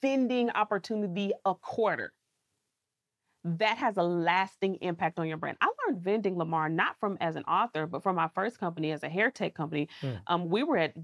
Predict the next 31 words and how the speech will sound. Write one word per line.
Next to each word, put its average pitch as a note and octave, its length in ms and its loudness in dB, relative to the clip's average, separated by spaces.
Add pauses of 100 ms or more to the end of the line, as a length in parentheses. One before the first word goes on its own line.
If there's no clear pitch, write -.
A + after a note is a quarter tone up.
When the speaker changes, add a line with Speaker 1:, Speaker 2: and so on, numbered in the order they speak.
Speaker 1:
Bronner G3+ 240 0
Brothers F3 300 0
shows. D#3 560 0
That's - 180 -2
how D4+ 140 0
we G3+ 160 0
got A#3+ 200 0
our, E3+ 240 2
our F3 120 4
marketing E3+ 440 0
movement F3+ 460 0 (340)
becau-, G3 440 0
in G3 80 2
the F#3+ 80 2
hair B3 180 2
care G#3+ 260 0
industry, F3 380 -2
because F#3 380 -2
we G3 200 2
were C#4+ 140 2
vending. F3 460 0 (120)
We A#4 100 0
didn't C5+ 100 2
even A#3+ 160 0
have E4 100 2
a F3 60 -4
product, A#3 440 0 (300)
but B3 140 0
just B3+ 200 0
showing C4+ 520 0
up, A3 340 2